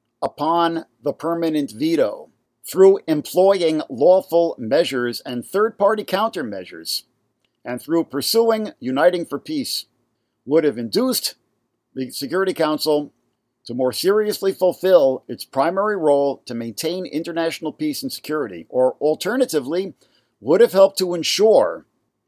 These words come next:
that the body's paralysis would no longer serve as an impediment for the effective discharge of R two P's Pillar Three.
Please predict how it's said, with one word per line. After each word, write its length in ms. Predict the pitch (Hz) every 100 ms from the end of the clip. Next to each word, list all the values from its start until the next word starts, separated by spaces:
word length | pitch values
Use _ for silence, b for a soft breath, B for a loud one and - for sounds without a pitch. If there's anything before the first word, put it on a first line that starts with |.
| _
that 180 | - 139
the 80 | 123
body's 520 | 147 160 160 160 - -
paralysis 880 | 113 113 156 170 127 - 104 - - _ _ _ _ _ -
would 160 | 123
no 140 | 135 202
longer 380 | 220 208 214
serve 340 | 196 170 175 143
as 120 | 117
an 80 | 117
impediment 680 | 104 160 185 120 95 - - _ _ _ _ _
for 140 | 135 135
the 100 | 127
effective 520 | 123 202 202 156 123
discharge 800 | 147 170 - 113 101 107 - - _ _ _ _ _ -
of 140 | 131 -
R 200 | 156 151
two 240 | - 139
P's 480 | - 143 127 120 - _
Pillar 340 | - 143 127 107
Three. 500 | - 131 135 92